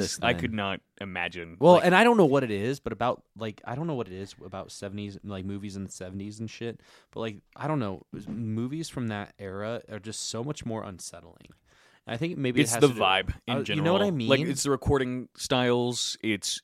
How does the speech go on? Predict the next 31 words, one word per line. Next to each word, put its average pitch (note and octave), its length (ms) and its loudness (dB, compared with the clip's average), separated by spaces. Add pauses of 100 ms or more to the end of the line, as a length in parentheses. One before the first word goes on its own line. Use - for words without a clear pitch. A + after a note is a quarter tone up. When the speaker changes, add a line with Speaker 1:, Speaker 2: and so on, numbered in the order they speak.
Speaker 2:
the A#2 180 -6
way G#2 360 0
that G2+ 160 -6
movies G#2 340 -6
were F#2+ 80 -10
made F#2 280 -4
in F#2+ 220 -6
general, G#2+ 440 -4 (100)
I C#3 100 -2
think. C#3+ 220 -4 (480)
And B2+ 120 0
then A2 220 0 (240)
a A2+ 60 0
lot G#2+ 340 0
of F#2 400 -6
really G2 300 -10
good, F2+ 420 -6 (640)
I, - 140 -14 (160)
I A2+ 80 -8
say B2 260 -4 (160)
indie G2 460 -8
horror G2+ 320 -6
movies, G#2 480 -6 (500)
uh, G2+ 260 0
are G2+ 120 -2
very G2 260 -6
good G2 240 -8
at G2 60 -10
that G2+ 180 -10
time, G#2+ 300 -6
'cause B2 180 -6